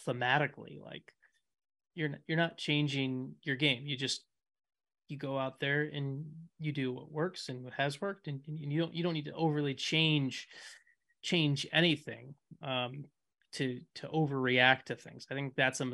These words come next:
where you can overcoach or overcorrect and make that mistake. And um, I don't think the Stars are gonna do that. I think they're gonna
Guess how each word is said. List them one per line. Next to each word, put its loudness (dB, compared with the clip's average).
where 0
you 0
can -6
overcoach -4
or -10
overcorrect -2
and -4
make -6
that -4
mistake. -10
And -10
um, -4
I 4
don't 8
think 4
the 2
Stars 6
are 2
gonna 2
do 4
that. -2
I 8
think 0
they're 6
gonna 6